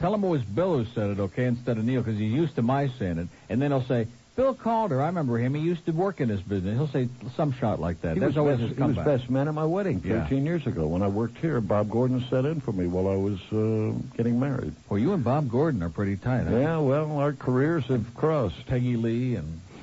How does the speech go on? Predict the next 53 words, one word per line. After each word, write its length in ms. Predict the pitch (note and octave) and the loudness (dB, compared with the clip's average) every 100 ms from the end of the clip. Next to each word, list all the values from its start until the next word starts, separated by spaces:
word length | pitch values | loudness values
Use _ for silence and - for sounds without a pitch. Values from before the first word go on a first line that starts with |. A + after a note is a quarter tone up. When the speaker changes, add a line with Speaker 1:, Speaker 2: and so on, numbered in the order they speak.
| - | -4
Speaker 1:
all 160 | A2+ A2+ | 0 0
that 160 | F2+ | 0
good 160 | E2+ D#2 | -4 -6
stuff. 200 | - B2+ | -2 0
Speaker 2:
King 160 | A2+ | 2
Paul. 440 | A#2 G#2+ G#2+ B2 C#3 A#2+ - - - - - | 2 0 0 -2 -4 -6 -12 -18 -20 -16 -4
Speaker 1:
King 180 | G2 F#2+ | 0 0
Paul. 420 | B2+ C#3 D#3+ D2+ | 2 2 2 0
There's 160 | E2+ A2 | -2 0
another 220 | A#2 E3 | 2 2
Speaker 2:
Les 80 | G2 | 2
Speaker 1:
good 100 | F2 | 0
Speaker 2:
Paul, 260 | F#2+ D2+ | 2 2
Speaker 1:
one. 120 | E2+ | 0
Speaker 2:
I'm 60 | D3+ | 0
sorry. 160 | F#3 B3 | 0 0
Speaker 1:
Let's, 180 | - - | -2 0
uh, 240 | D#3 D3 | 0 2
in 60 | D3+ | 0
a 40 | |
minute, 180 | F3+ A3+ | 0 0
we're 100 | E3+ | 0
gonna 140 | D#3+ | 0
talk 240 | C3+ E3+ D#3 | 0 0 2
about 240 | D3 C3 | 2 2
the 60 | B2 | 0
big 220 | A#2 D#3 | 0 2
W 320 | C#3+ C#3 C3+ C#3 | 2 2 2 0
F 120 | C3+ | 0
T 100 | C3+ | 0
L 100 | A#2+ | 0
breakfast 560 | F#2+ D3 D#3+ G#2+ F#2+ - | 2 0 0 -4 -4 -4
with 160 | G2 - | -6 0
King 200 | B2 A2+ | 0 2
Paul. 280 | B2 A#2+ | 2 2
That 120 | G#2 A#2 | 2 0
almost 280 | C3+ A#2 | 0 -2
slipped 200 | C#3 B2 | -2 -2
my 140 | A2 G2+ | 0 0
mind. 400 | G#2 A2+ F2 D#2+ - - - - | 0 0 -2 -4 -12 -20 -10 -2
By 120 | F3+ | 2
the 80 | C#3 | 2
way, 180 | A2 | 2
get 380 | A2+ E3 G#3 - | 0 -2 -4 -4
Bill 180 | C#3 B2 | 0 0
some 180 | A2+ G2+ | -2 -4
toast, 400 | - G2 D#2+ - | -2 -2 -2 -2
okay? 300 | F#2+ - A2+ | -4 0 0
Any 200 | C#3+ C3 | 2 0
Speaker 2:
<laughs> 140 | A2 | 0
Speaker 1:
kind. 200 | F#2 E2 F2 | -2 -4 -2
Cinnamon 320 | D3 C3+ B2 | 0 2 0
toast. 280 | B2 A2+ | 0 0